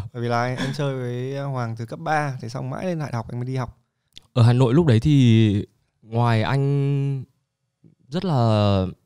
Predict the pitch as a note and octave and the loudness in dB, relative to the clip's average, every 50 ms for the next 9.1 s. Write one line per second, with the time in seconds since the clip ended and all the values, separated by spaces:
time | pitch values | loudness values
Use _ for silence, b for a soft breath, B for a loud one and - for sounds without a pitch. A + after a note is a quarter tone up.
0 | _ _ _ _ C#3+ D#3+ E3 D#3+ C#3+ B2 A2+ G#2+ G2+ G2+ F#2 D#2 - C3 C3 A#2 | _ _ _ _ -2 0 2 2 2 2 2 0 -2 -2 -4 -6 2 6 8 8
1 | A2+ A2 - C3+ C3+ C3 A#2+ A2+ G#2+ G#2 A2 G#2 G2 G2 A2 G#2+ - A2 - - | 8 8 8 6 6 6 6 4 4 4 4 4 4 2 0 0 -2 -4 -6 -4
2 | - G#2 F#2+ G2 G2+ G#2 G#2 G2+ - _ _ _ _ _ _ _ _ _ _ _ | -6 -6 -4 -4 -6 -6 -8 -10 -14 _ _ _ _ _ _ _ _ _ _ _
3 | _ _ _ _ _ _ _ _ _ _ _ _ _ _ _ _ _ _ _ _ | _ _ _ _ _ _ _ _ _ _ _ _ _ _ _ _ _ _ _ _
4 | _ _ _ _ _ _ _ _ _ _ _ _ _ _ _ _ - - C#3 B2 | _ _ _ _ _ _ _ _ _ _ _ _ _ _ _ _ -10 -6 -4 -4
5 | B2+ C3+ - - - _ _ _ - B2+ A#2+ A#2+ C#3 D3+ C#3 B2+ C#3 C#3 - C#3 | -4 -6 -8 -12 -20 _ _ _ -8 -6 -4 -4 -4 -4 -4 -4 -4 -4 -6 -8
6 | A#2+ B2 B2+ B2+ - - A2 A#2 B2+ A2+ G#2+ - - G#2+ G2+ A2 G#2+ D#3 D3+ E3+ | -8 -8 -10 -12 -12 -12 -10 -10 -10 -10 -10 -8 -8 -4 -2 -2 0 0 0 0
7 | E3+ - C3+ B2 G#2+ B2+ C3+ C3 C3 C3+ D3 E3 E3 - B2+ A2 G2+ F#2 E2+ E2 | 0 0 0 0 -2 -2 -2 -2 -2 0 -2 -2 -2 -2 -2 -2 -2 -2 -2 -4
8 | F#2 G#2 B2+ C3+ A#2+ G2+ F2+ D3+ E3 F#3+ G#3+ G3+ D#3 C#3+ D#3+ C#3+ C3+ B2+ A2+ A2+ | -2 0 0 0 0 0 0 0 0 0 2 0 0 0 0 0 0 0 0 -2
9 | A2+ | -4